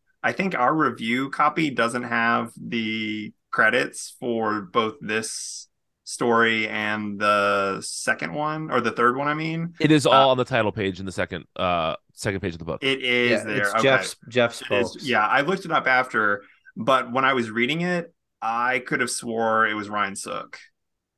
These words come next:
Speaker 3: Yeah, or you know who I was thinking? Um, oh, god damn, I just lost the name, but the, the, the Grant Morrison Wonder Woman, uh, artist. Fuck.
Speaker 1: Oh,
Speaker 3: Um,
Speaker 2: Yannick
Speaker 1: uh,
Speaker 2: Paquette?
Speaker 1: Yannick Paquette.
Speaker 3: Yannick Paquette. Ah,
Speaker 1: Yeah,
Speaker 3: I,
Speaker 1: it
Speaker 3: lo-, I
Speaker 1: is
Speaker 3: love
Speaker 1: very
Speaker 3: Yannick. Sorry, Yannick.
Speaker 1: Yeah,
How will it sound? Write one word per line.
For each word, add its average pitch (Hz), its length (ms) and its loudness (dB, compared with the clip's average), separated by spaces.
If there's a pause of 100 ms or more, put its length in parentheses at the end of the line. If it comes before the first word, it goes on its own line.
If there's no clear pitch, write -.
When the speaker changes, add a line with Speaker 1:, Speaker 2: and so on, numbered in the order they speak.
Speaker 3:
Yeah, 202 560 4
or 175 160 6
you 190 120 8
know 196 160 6
who 190 140 6
I 175 100 8
was 190 180 4
thinking? 135 500 0
Um, 117 500 4 (920)
oh, 143 320 4
god 117 380 -2
damn, 104 440 0
I 123 220 2 (100)
just 139 260 -2
lost 131 300 4
the 135 80 2
name, 117 320 2
but 113 160 -2
the, 120 160 4
the, 127 260 2
the 127 240 6
Grant 147 320 2
Morrison 139 420 2
Wonder 123 200 4
Woman, 139 560 4
uh, 139 220 4
artist. 147 520 2 (140)
Fuck. - 300 -18 (280)
Speaker 1:
Oh, 127 60 0 (220)
Speaker 3:
Um, 113 40 0
Speaker 2:
Yannick 113 140 2
Speaker 1:
uh, 117 60 2
Speaker 2:
Paquette? 117 300 4
Speaker 1:
Yannick 123 140 -6
Paquette. 120 460 0 (140)
Speaker 3:
Yannick 196 280 4
Paquette. 139 480 0
Ah, 143 200 6
Speaker 1:
Yeah, 123 80 8
Speaker 3:
I, 120 220 4
Speaker 1:
it 151 60 4
Speaker 3:
lo-, - 60 4
I 165 100 2
Speaker 1:
is 170 60 6
Speaker 3:
love 196 160 8
Speaker 1:
very - 140 8
Speaker 3:
Yannick. 127 220 4
Sorry, 139 340 6
Yannick. 120 220 4
Speaker 1:
Yeah, 107 220 2